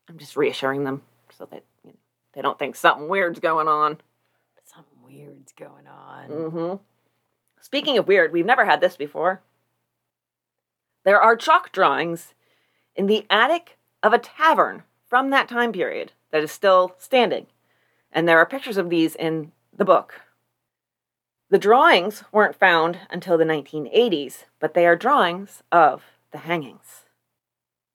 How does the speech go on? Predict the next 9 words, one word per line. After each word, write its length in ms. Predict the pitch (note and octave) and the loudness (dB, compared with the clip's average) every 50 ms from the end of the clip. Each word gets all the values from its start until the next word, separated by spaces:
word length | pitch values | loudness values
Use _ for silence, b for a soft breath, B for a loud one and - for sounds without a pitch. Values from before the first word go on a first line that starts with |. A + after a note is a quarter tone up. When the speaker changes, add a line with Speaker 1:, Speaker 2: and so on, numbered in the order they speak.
| _ _ _ _ _ _ _ _ _ _ _ | _ _ _ _ _ _ _ _ _ _ _
Speaker 1:
Bathsheba 540 | C#3+ C#3+ - - - G3+ G3+ G3+ G3 F#3 - | -6 -6 -6 -4 -4 0 2 4 2 2 2
and 100 | F3 F3+ | -2 -2
the 40 | E3+ | -2
men 360 | E3 D3 C#3+ D3 C#3 C#3+ - _ _ | -2 -2 -2 -4 -8 -12 -18 _ _
and 120 | - C#3+ C#3+ | -20 -20 -20
the 40 | D3 | -16
hangings. 580 | D3+ D3+ C#3+ C#3 - - - _ _ _ _ _ _ _ _ _ _ _ | -12 -12 -10 -10 -12 -16 -20 _ _ _ _ _ _ _ _ _ _ _
It's 80 | - - | -20 -4
crazy. 420 | _ F#4 F#4 B3+ C#3+ A2+ - - | _ 0 2 2 0 -2 -6 -10